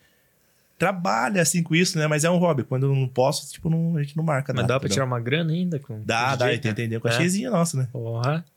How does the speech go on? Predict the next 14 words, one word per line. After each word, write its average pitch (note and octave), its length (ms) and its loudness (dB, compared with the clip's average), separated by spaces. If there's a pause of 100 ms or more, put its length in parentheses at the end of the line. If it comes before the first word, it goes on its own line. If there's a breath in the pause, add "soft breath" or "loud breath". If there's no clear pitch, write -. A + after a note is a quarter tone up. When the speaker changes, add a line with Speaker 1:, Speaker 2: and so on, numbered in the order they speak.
(160)
Speaker 1:
A - 20 -18
gente A2 140 -16
fecha B2 220 0
direto. C3+ 320 0
A C3 40 0
gente, C3 160 -2
eu C3+ 80 -2
tava, D3 520 0
ultimamente, C#3+ 580 -4
o C#3+ 40 -6
último C#3+ 220 -12
baile C3 240 -2
foi C3+ 240 -6
em, C3 640 -6